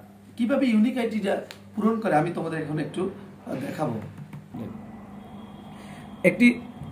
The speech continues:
unique ID form আমার কাছে আছে। ফর্মটা কিভাবে পূরণ করা হয়েছে দেখো,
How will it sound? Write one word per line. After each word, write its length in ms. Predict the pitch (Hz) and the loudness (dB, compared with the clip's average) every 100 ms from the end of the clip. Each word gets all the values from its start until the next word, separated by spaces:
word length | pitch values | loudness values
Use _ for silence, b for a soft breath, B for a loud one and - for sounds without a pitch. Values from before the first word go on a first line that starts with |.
| - - | -14 0
unique 320 | 214 240 262 226 | 8 8 10 8
ID 160 | 202 | 6
form 340 | 202 202 196 180 | 6 6 8 6
আমার 180 | 160 | 4
কাছে 240 | 156 160 175 | 2 2 2
আছে। 300 | 147 - 202 - B B - | 2 2 0 -2 B B 2
ফর্মটা 260 | 175 185 202 | 6 6 4
কিভাবে 280 | 208 220 208 | 6 6 8
পূরণ 200 | 190 185 | 4 4
করা 100 | 196 | 4
হয়েছে 200 | 175 165 | 4 4
দেখো, 360 | 147 143 190 | 4 4 -2